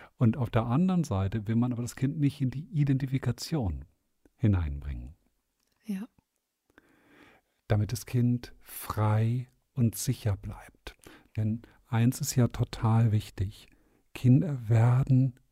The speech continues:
Speaker 1: mit Selbstwertgefühl geboren.
Speaker 2: Mhm.
Speaker 1: Und wenn ein Kind Selbstwertgefühl hat, dann braucht es keinen Stolz.
Speaker 2: Mhm.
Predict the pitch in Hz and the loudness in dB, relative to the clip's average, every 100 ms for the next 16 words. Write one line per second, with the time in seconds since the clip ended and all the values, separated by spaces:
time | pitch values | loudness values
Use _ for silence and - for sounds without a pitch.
0 | _ 98 101 113 131 135 - - - - | _ 4 8 12 10 10 4 -14 -14 -18
1 | _ - - 113 110 - - 98 101 101 | _ -16 0 2 4 2 -6 0 2 2
2 | 101 110 - 113 98 98 98 - _ _ | 0 -4 -4 0 2 2 0 -4 _ _
3 | _ _ - 98 101 90 76 69 71 - | _ _ -4 0 2 2 0 -4 -6 -14
4 | - 190 - 175 180 - - _ _ _ | -6 -6 -4 -6 -6 -10 -20 _ _ _
5 | _ _ _ - - _ _ _ _ _ | _ _ _ -20 -20 _ _ _ _ _
6 | _ _ _ _ _ - - 123 98 110 | _ _ _ _ _ -12 2 2 2 4
7 | 120 123 131 143 - _ _ _ _ 123 | 8 10 10 6 -4 _ _ _ _ 0
8 | 120 - 139 131 - - 123 - - 131 | 0 6 8 8 4 2 2 0 0 0
9 | 110 - 107 - 98 78 101 - - - | 0 -2 -6 -2 -2 0 -2 -6 -20 -6
10 | 110 104 - 101 107 127 - - 143 - | 2 2 4 4 4 4 0 -8 -6 -8
11 | - _ - 110 107 107 107 117 120 - | -10 _ 2 6 8 8 6 4 0 -4
12 | _ - - 120 92 69 - - - _ | _ -12 0 2 2 -2 -12 -16 -16 _
13 | _ _ _ _ _ - 180 165 156 | _ _ _ _ _ -8 -8 -8 -14